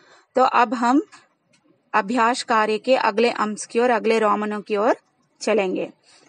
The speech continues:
तो हमारी जो मैंने आपको गृहकार के रूप में बहुत सारे रोमनों को दिया था, जैसे वाक्य प्रयोग और सही शब्द चुनकर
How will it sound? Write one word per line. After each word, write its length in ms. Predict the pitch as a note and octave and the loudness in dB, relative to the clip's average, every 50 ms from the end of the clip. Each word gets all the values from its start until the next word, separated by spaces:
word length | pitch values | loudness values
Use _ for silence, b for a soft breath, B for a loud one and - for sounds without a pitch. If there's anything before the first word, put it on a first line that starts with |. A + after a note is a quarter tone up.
| b _ | b _
तो 180 | B3+ B3+ C4 C4 | 4 6 6 4
हमारी 560 | B3+ A#3+ B3 B3 B3 A#3+ A#3+ A#3+ B3 C4 C4+ | 4 0 -2 0 2 2 4 4 4 2 2
जो 240 | A#3 B3+ C4 B3+ B3+ | 2 4 4 4 4
मैंने 300 | B3 B3 A#3+ A#3+ B3 B3+ | 4 2 0 2 2 2
आपको 280 | B3+ B3 B3 - C4 | 2 2 2 2 2
गृहकार 520 | A#3+ A#3 A#3 A#3+ A#3 A#3 - A#3+ A#3+ B3 B3 | 2 4 4 4 2 2 0 2 0 0 0
के 140 | - C4 B3+ | 2 2 4
रूप 200 | B3 B3 A#3+ B3 | 4 4 0 0
में 140 | B3 B3 | -6 -4
बहुत 240 | G#3 A#3 A#3 A#3+ A#3 | -4 -2 -4 -4 -4
सारे 480 | - - B3+ A#3+ A#3+ A#3+ A#3+ A#3+ B3 B3 B B B B B B - | -2 -2 0 0 2 0 0 0 -2 -2 B B B B B B 0
रोमनों 440 | A3 A3 A3 A3+ A#3 A#3+ B3 B3 | 2 2 2 2 2 0 0 2
को 80 | A#3+ B3+ | 2 2
दिया 200 | G#3+ A#3 A3+ A3+ | 2 2 0 0
था, 140 | A3+ C4 A#3 | 0 -2 -2
जैसे 580 | G3+ A3 A3 A3+ A#3+ - A#3+ A#3 A#3 A#3 A#3 | 0 0 -2 -2 -2 0 0 2 2 2 2
वाक्य 400 | A3+ G#3+ G#3 G#3 G#3 - - A#3 | 2 2 0 0 0 -2 -4 -4
प्रयोग 500 | A3+ A3 A3+ A3 A3 A3 A3 A3 A3 G3+ | -2 0 0 0 2 2 2 2 0 0
और 140 | G#3+ G#3+ G#3+ | 0 0 0
सही 300 | G#3+ - A3+ G#3 A3 A3+ | 0 -2 -4 -2 -2 -4
शब्द 280 | A3+ - A#3 G#3 F#3 A3+ | -2 -2 -4 -4 -4 -6
चुनकर 580 | G3+ - A3 G#3 G#3 - A3+ G#3+ G#3+ G#3+ G#3+ | -6 -6 -6 -8 -6 -4 -4 -4 -2 -4 -6